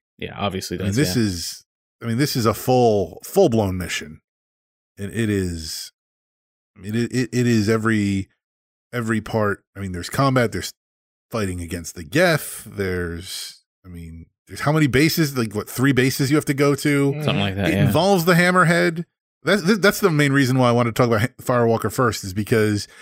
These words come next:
Speaker 2: you get to the parts in here where you have to, there's one part where you come out of the base and you have to collect some data.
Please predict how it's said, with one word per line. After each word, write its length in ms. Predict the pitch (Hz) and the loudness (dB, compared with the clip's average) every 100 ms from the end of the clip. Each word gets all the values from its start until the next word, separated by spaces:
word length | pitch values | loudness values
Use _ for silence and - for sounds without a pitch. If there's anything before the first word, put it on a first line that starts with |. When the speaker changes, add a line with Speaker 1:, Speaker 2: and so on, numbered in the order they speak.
| - - _ _ - | -20 -20 _ _ -4
Speaker 2:
you 140 | 135 | 2
get 160 | 151 180 | 2 2
to 80 | 156 | 0
the 80 | |
parts 300 | 139 185 202 | 2 2 2
in 80 | 180 | 2
here 300 | 139 147 135 | 2 4 4
where 180 | 123 131 | 4 4
you 140 | 127 | 2
have 200 | 120 135 - | 0 0 2
to, 440 | 127 117 117 117 131 | 4 4 2 -2 -4
there's 160 | 123 | 0
one 100 | 190 | 2
part 140 | 180 139 | 2 2
where 80 | |
you 80 | 131 | 2
come 160 | 139 165 | 2 4
out 120 | 147 | 4
of 60 | 123 | 2
the 60 | |
base 500 | 113 143 170 117 - - | 2 2 2 -2 -6 -4
and 120 | 135 | -2
you 80 | 135 | 0
have 100 | 127 | -2
to 60 | |
collect 320 | 123 131 139 - | -2 -2 -2 -2
some 160 | 131 113 | -2 2
data. 420 | 135 190 107 | 4 4 4